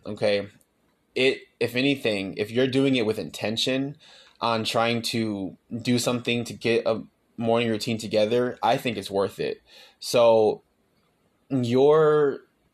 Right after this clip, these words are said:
different things you do in the morning can go from doing things like stretching when you get out of bed,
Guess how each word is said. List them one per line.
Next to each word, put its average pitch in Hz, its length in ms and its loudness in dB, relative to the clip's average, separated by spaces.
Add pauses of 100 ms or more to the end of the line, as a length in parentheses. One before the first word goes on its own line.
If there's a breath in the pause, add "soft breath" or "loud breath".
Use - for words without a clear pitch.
different 127 540 -2
things 120 300 -2
you 117 80 0
do 113 180 -2
in 110 80 -2
the 107 60 -2
morning 107 360 0
can 104 380 -4 (400 loud breath)
go 113 340 6
from 104 760 -2 (460)
doing 123 280 2
things 110 280 -2
like 104 200 0
stretching 139 460 2
when 107 100 -2
you 110 60 -2
get 110 180 2
out 110 120 0
of 110 60 -14
bed, 101 360 2